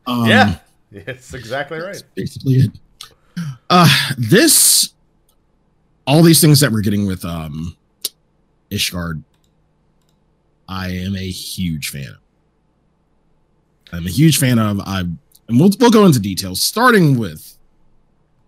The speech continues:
Speaker 1: changes to Dedum. It's coming back, boys.
Speaker 2: Yeah, third time's a fucking charm.
Speaker 1: Yep.
Speaker 2: So this is the, officially
Speaker 1: So
Speaker 2: the second Gathering exclusive content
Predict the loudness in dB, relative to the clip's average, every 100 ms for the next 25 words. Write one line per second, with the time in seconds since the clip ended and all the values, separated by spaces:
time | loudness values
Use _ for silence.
0 | _ _ _ _ -8 -2 0 2 0 0
1 | 0 -2 -14 -20 _ _ _ _ _ _
2 | -20 _ _ _ _ _ _ -4 0 2
3 | 2 -2 -6 -12 -8 -4 0 2 4 2
4 | 0 -10 -20 -20 -8 -8 -6 -8 -8 -10
5 | -10 -10 -10 -12 -8 -8 -8 -12 _ _
6 | _ _ _ _ _ _ _ _ _ _
7 | -6 0 0 0 _ _ _ _ _ _
8 | _ _ _ _ _ _ _ -8 -4 -2
9 | -4 -8 _ -8 -6 -4 -4 -2 -4 0
10 | 0 0 -4 -6 -8 -8 -12 -6 -4 -4
11 | -6 -8 -14 -14 -14 -14 -12 -12 -10 -14